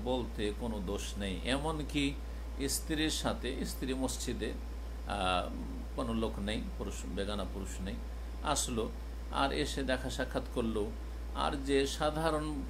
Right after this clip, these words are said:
যে বৈধ কথাগুলি রয়েছে, আহ, যৌন সম্পর্কীয় কথা না, এইরকম যদি, আহ, কোনো কথাবার্তা বলে, একটু কথা বলে বা গল্প করে যায়,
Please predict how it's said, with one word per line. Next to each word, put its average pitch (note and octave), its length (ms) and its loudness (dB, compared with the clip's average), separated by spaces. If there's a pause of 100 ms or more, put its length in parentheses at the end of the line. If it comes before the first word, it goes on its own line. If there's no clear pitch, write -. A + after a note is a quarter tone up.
(220)
যে A#2+ 140 0
বৈধ C#3 400 2
কথাগুলি C3+ 400 2
রয়েছে, A2 460 2 (480)
আহ, A#2 160 4
যৌন D3+ 340 4
সম্পর্কীয় C3+ 640 2
কথা A2 260 2
না, G#2+ 120 0
এইরকম D3 540 2
যদি, A2 340 2 (400)
আহ, A2 180 0
কোনো A2 240 0
কথাবার্তা G2+ 560 2
বলে, G#2 480 2 (120)
একটু - 340 -2
কথা A2 220 2
বলে G2 240 0
বা F#2+ 180 0
গল্প G2+ 400 -2
করে G2+ 180 2
যায়, F2+ 380 2